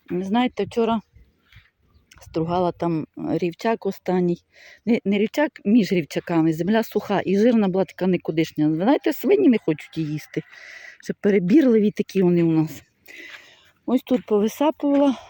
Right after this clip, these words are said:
тут ось лишився кусочок, ну це вже буде після обіду, буду виполювати тут. Зараз їм вистачить другої тачки. Лишила це тут арундо, ну цей бамбук туди пізніше, або на весну відкопаю, піде на продаж.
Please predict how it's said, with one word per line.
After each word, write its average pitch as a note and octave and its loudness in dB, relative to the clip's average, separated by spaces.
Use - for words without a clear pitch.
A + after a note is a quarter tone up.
тут A3 -4
ось G3+ -2
лишився G#3 -2
кусочок, A#3 -4
ну A3+ -2
це - -4
вже G#3+ -2
буде G3 -4
після - -6
обіду, F3 -4
буду D#3+ -4
виполювати G3 -2
тут. - -6
Зараз G3 -2
їм F#3 0
вистачить E3+ -4
другої E3 -4
тачки. B3 -4
Лишила B3 2
це - -6
тут - -2
арундо, C#4+ 2
ну C#4+ 0
цей A#3+ 0
бамбук E3 -2
туди E3 -6
пізніше, F#3+ -4
або E3+ -4
на E3+ 2
весну F3+ -2
відкопаю, E3+ -6
піде E3+ -6
на E3 0
продаж. C4 -2